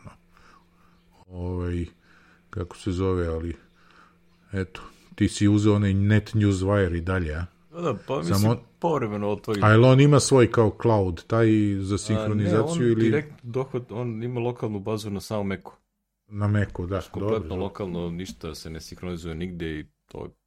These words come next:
Speaker 2: mislim, ja retko to otvorim, pogledam čisto onako, da nisam propustio nešto ovako.
Speaker 1: Ja nisam isto, jedno, sad pričam, sad se nisam jedno dva meseca ušao u Reader, sigurno, ono, nemam naviku,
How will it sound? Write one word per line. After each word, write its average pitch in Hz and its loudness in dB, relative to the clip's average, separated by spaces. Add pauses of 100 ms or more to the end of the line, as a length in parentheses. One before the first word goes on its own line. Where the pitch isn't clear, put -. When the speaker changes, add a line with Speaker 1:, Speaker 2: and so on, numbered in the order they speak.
Speaker 2:
mislim, 117 -14
ja 110 0
retko 95 -6
to 85 -8
otvorim, 80 -10
pogledam 80 -10
čisto - -16
onako, 76 -14
da 82 -10
nisam 85 -10
propustio 95 -8
nešto 92 -8
ovako. 90 -4
Speaker 1:
Ja 110 6
nisam 113 4
isto, 113 2
jedno, 110 4
sad 110 0
pričam, 104 0
sad 101 0
se 101 -2
nisam 98 -2
jedno 95 0
dva 98 0
meseca 90 -6
ušao 85 -10
u - -8
Reader, 87 -6
sigurno, 87 -6
ono, 87 -12
nemam 107 -2
naviku, 101 -2